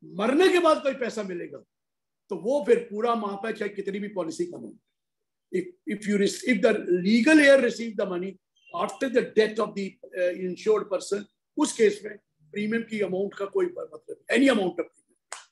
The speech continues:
वहाँ पांच लाख की limit नहीं है। लेकिन वो मरने के बाद, मरने से पहले अगर premium, अ, पैसा वापस मिलेगा तो taxable हो जाएगा उस recipient के हाथ में जो insured था। Clear sir? Clear? मैं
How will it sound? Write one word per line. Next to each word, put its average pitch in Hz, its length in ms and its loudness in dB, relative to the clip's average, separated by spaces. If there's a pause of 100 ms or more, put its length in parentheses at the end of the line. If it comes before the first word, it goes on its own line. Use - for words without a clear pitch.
(440)
वहाँ 185 200 -2
पांच 196 240 -2
लाख 214 200 0
की 190 60 -2
limit 170 380 -2
नहीं 165 120 -4
है। - 80 -16 (320)
लेकिन - 180 -4
वो 208 60 4
मरने 190 380 2
के - 140 -6
बाद, - 160 -20 (840)
मरने 185 320 4
से 226 100 6
पहले 214 280 4
अगर 220 180 0
premium, 196 340 -4
अ, 190 140 -6
पैसा 180 320 -2
वापस 170 320 -4
मिलेगा 226 340 2 (400)
तो 185 60 -6
taxable 208 480 0
हो 180 100 4
जाएगा 202 320 2 (500)
उस 196 260 -4
recipient 180 540 -6
के 160 100 -2
हाथ 139 220 -6
में 180 100 4 (260)
जो 180 140 6
insured - 480 -2
था। - 200 -20 (680)
Clear 233 240 8
sir? 247 240 2 (800)
Clear? 240 420 4 (400)
मैं 180 120 -8